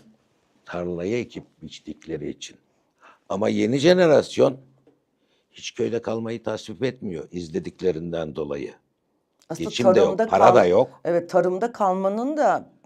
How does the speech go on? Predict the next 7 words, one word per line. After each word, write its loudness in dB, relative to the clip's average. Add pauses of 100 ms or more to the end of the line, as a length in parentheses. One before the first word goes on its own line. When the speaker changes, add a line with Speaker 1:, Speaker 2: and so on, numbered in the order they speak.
(220)
Speaker 2:
şey, -4
dizilerin -4
olması -6
lazım. -4
Yani -2
ekmek, -6
biçmek, -6